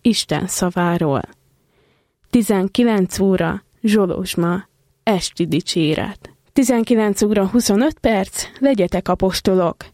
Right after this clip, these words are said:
Gál Jenő verbi tartja elmélkedése. Tizenkilenc óra ötvenöt perc, Ráhangoló, készüljünk a nemzeti imára. Húsz óra,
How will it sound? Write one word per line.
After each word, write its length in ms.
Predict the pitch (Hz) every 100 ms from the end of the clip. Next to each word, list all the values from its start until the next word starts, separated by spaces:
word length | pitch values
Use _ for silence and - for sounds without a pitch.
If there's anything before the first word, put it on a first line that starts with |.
| _
Gál 340 | 226 247 233
Jenő 380 | 196 185 185 180 180
verbi 340 | 226 196 185
tartja 480 | - 175 175 170 -
elmélkedése. 1160 | 180 180 170 165 170 175 175 190 - 185 170 - _ _ _ _ -
Tizenkilenc 800 | 240 220 208 202 208 196 196
óra 320 | 214 202 196 196
ötvenöt 520 | 196 - 175 208 -
perc, 520 | - 180 180 - - - -
Ráhangoló, 1000 | 233 233 185 170 175 170 165 160 160 196 _ -
készüljünk 800 | 262 247 - 190 175 165 175 -
a 80 | 233
nemzeti 600 | 240 190 175 170 180 175
imára. 540 | 170 165 170 - - - _ _ _ _ _ _
Húsz 340 | 240 262 -
óra, 460 | 214 190 170 165 202